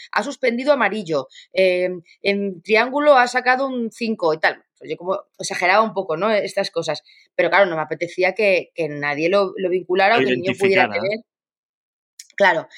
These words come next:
Speaker 1: Y, y me ocurrió en un restaurante que yo saqué el, el muñequito que identificaba a mi hijo, estábamos comiendo en una pizzería y, y me vieron en una mesa, vi que me estaban mirando, yo tenía creo que, no sé, quinientos seguidores o mil seguidores en Twitter, que era lo que se usaba entonces, nada.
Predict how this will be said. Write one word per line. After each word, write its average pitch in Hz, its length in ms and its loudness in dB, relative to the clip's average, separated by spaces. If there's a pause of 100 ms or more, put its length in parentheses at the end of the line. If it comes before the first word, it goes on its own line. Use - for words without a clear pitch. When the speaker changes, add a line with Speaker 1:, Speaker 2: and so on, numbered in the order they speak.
(440)
Speaker 1:
Y, 233 320 0
y 247 60 2
me 247 80 4
ocurrió 240 360 2
en 269 80 2
un 254 80 -2
restaurante 277 560 2
que 233 100 0
yo 226 100 2
saqué 247 220 0
el, 254 160 0
el 220 160 -2
muñequito 202 640 -2
que 196 80 -6
identificaba 185 800 2
a - 20 -4
mi 208 200 -6
hijo, 240 140 -4
estábamos 190 500 -2
comiendo 196 360 -2
en 196 40 0
una 196 140 -2
pizzería 220 560 -2 (680)
y, 196 520 2
y 208 120 -2
me 185 120 2
vieron 202 300 4
en 208 80 -4
una 208 140 -2
mesa, 233 420 0
vi 202 80 -8
que 220 100 0
me 214 60 -2
estaban 214 300 2
mirando, 233 380 0
yo 185 120 -2
tenía 185 320 -2
creo 170 220 -2
que, 175 240 0
no 151 100 -8
sé, 156 340 -2 (300)
quinientos 170 440 -4
seguidores 185 440 0
o 165 80 -4
mil 196 140 -6
seguidores 190 420 -2
en 175 140 -6
Twitter, 196 320 -4 (180)
que 180 60 -2
era 180 60 2
lo 180 120 0
que 175 80 -10
se 170 40 -12
usaba 180 200 -4
entonces, 180 400 -4
nada. 196 300 0